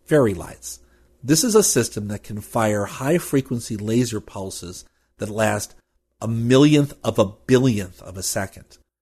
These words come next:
The pulses respond to human touch, so that when interrupted, the hologram's pixels can be manipulated in midair. Other researchers have apparently done this before, but the trick that Ochiai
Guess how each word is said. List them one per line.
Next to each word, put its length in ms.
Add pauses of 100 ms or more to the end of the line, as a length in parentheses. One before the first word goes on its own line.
(600)
The 100
pulses 560
respond 540
to 80
human 340
touch, 460 (340)
so 180
that 120
when 200
interrupted, 760 (340)
the 80
hologram's 580
pixels 600
can 340
be 180
manipulated 840
in 160
midair. 500 (1080)
Other 180
researchers 560
have 120
apparently 360
done 140
this 160
before, 500 (380)
but 140
the 60
trick 540 (300)
that 160
Ochiai 680